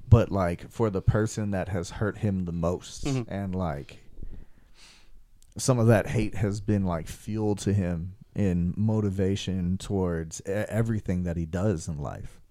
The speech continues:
Speaker 1: damn near, like, up to this point. So for him to not do it there, like, shows his growth more than anything else can.
Speaker 2: Absolutely.
Speaker 1: So I think it's great that they didn't.
Speaker 2: So I will say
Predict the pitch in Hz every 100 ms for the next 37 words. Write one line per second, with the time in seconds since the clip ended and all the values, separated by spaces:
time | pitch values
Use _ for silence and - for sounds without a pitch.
0 | 117 - 76 78 95 80 78 - - 90
1 | - 73 80 - 73 69 - _ - -
2 | _ - - 87 73 65 80 - - -
3 | 92 95 110 113 101 - 101 95 92 90
4 | 104 95 85 90 95 95 101 107 117 -
5 | - - - - 98 80 73 - - -
6 | _ _ _ - _ - - 110 95 92
7 | 85 90 - - - 92 92 95 85 -
8 | 95 90 90 - 95 85 87 85 - -
9 | - - - - 131 - 147 - - -
10 | - 95 92 95 101 101 92 87 98 98
11 | 95 76 - 73 78 76 - - - -
12 | - 139 151 - - 120